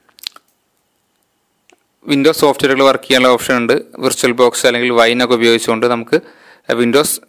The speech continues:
Windows ഒന്ന്, വിർച്വൽ ബോക്സ് ഉപയോഗിച്ച് Windows തന്നെ ഇൻസ്റ്റാൾ ചെയ്യാം. വൈൻ ഉപയോഗിച്ച് ചില Windows സോഫ്റ്റ്വെയറുകൾ നമുക്ക് ഇതിൽ റൺ ചെയ്യാം. കംപ്ലീറ്റ് ആയിട്ടൊന്നും പറ്റില്ലെങ്കിലും കുറച്ച് കാര്യങ്ങളൊക്കെ നമുക്ക് ഇതിനകത്ത് റൺ ചെയ്തെടുക്കാൻ വേണ്ടി പറ്റും. ഓട്ടോമാറ്റിക് അപ്ഡേഷൻ ഉണ്ട്, നമുക്കത്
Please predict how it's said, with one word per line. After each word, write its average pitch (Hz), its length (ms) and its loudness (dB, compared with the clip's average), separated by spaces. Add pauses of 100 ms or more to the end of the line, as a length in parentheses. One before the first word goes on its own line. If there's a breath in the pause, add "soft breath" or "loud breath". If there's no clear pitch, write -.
Windows 123 360 2
ഒന്ന്, 127 180 2 (140)
വിർച്വൽ 127 300 -2
ബോക്സ് 147 180 0
ഉപയോഗിച്ച് 175 320 2
Windows 139 320 0
തന്നെ 165 180 0
ഇൻസ്റ്റാൾ 135 240 0
ചെയ്യാം. 139 180 -2 (480 loud breath)
വൈൻ 202 220 2
ഉപയോഗിച്ച് 147 420 0 (520)
ചില 180 240 0 (540)
Windows 131 340 -2
സോഫ്റ്റ്വെയറുകൾ 117 480 0
നമുക്ക് 113 200 -6
ഇതിൽ 110 160 -6
റൺ 107 120 -2
ചെയ്യാം. 117 300 -4
കംപ്ലീറ്റ് 120 280 -2
ആയിട്ടൊന്നും 131 280 2
പറ്റില്ലെങ്കിലും 131 400 -2 (580 loud breath)
കുറച്ച് 196 240 -2
കാര്യങ്ങളൊക്കെ 131 420 2
നമുക്ക് 117 200 -2
ഇതിനകത്ത് 110 260 0
റൺ 110 140 -4
ചെയ്തെടുക്കാൻ 110 340 0
വേണ്ടി 104 180 -4
പറ്റും. - 220 -10 (2500)
ഓട്ടോമാറ്റിക് 117 480 -2
അപ്ഡേഷൻ 113 400 -2
ഉണ്ട്, 113 120 -4 (680 soft breath)
നമുക്കത് 113 300 -2